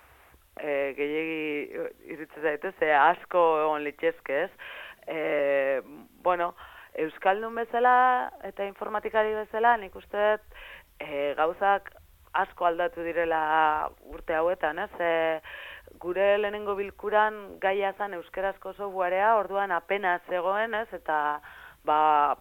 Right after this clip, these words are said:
azkenean bilkura honen igual lehenengo helburua izan zan, ba, euskeraz egi-, zerbait egiten zuten horiek ezagutzea, eta ze aukera zeuden ezagutu ahal izatea, eta barrez,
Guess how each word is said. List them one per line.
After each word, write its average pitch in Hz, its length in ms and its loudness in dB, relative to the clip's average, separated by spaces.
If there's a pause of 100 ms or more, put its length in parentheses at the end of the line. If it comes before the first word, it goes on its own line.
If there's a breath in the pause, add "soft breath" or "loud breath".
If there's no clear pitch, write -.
azkenean 185 540 -8
bilkura 175 400 2
honen 180 240 -4
igual 180 260 0 (320)
lehenengo 180 320 -4
helburua 175 300 -2
izan 180 240 -8
zan, 185 200 0 (440 loud breath)
ba, 143 180 -2
euskeraz 180 400 -2
egi-, 180 240 -8 (140)
zerbait 175 280 -4
egiten 175 300 -6
zuten 175 260 -6
horiek 170 380 -6
ezagutzea, 175 880 2
eta 165 240 4 (120)
ze 180 160 0
aukera 170 400 -2
zeuden 175 440 -2 (440 loud breath)
ezagutu 180 520 0
ahal 170 140 4
izatea, 175 920 4
eta 180 220 0
barrez, 214 360 6